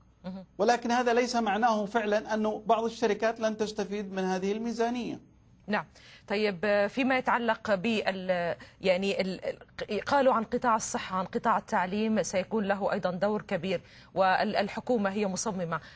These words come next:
Speaker 1: على أن تنجز ار-، ار-، يعني مزيد من ضخ السيولة في، في هذين القطاعين.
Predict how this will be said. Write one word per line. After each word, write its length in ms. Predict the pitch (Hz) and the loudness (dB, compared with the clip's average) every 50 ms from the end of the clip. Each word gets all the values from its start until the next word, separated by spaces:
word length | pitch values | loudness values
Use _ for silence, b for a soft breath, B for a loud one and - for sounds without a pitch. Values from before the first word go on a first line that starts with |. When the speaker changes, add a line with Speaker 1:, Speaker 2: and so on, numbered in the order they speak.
| B B | B B
Speaker 1:
على 240 | 131 175 220 220 - | 0 0 2 2 0
أن 500 | - - 208 220 214 214 214 208 196 - | 0 -2 -2 -2 0 0 0 0 -2 -2
تنجز 540 | - 233 220 202 170 175 180 - - - 180 | -2 -2 -2 0 -2 -2 -4 -4 -4 -2 0
ار-، 340 | 175 175 160 - 185 175 - | 0 0 0 0 -2 -2 -4
ار-، 80 | 175 170 - - | -6 -6 -6 -8
يعني 380 | - 156 160 151 156 170 165 160 B B B B | -8 -8 -6 -6 -6 -6 -8 -10 B B B B
مزيد 540 | 196 208 208 151 170 254 247 233 143 170 196 | -2 0 0 0 0 2 0 0 0 -2 -2
من 180 | 202 196 190 | -2 -2 -2
ضخ 340 | 175 - 175 160 - - - | -2 -2 -2 -2 -2 0 0
السيولة 440 | 185 - - - 208 214 226 214 208 | -2 -2 -2 -2 0 0 0 0 0
في، 360 | 202 - 190 180 190 - - | -2 -4 -6 -6 -6 -6 -6
في 140 | - 196 185 | -6 -4 -4
هذين 280 | 196 185 214 196 175 | -4 -2 -2 0 0
القطاعين. 420 | 165 170 - 220 - 180 170 170 | -2 -2 -4 -4 0 0 0 0